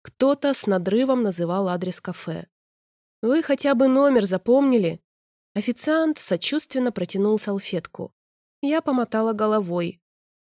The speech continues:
«Знаете, здесь до развилки довольно далеко.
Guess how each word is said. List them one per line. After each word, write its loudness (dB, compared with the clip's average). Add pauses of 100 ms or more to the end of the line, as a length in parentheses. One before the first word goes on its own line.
«Знаете, 0
здесь -2
до 2
развилки 0
довольно 0
далеко. 0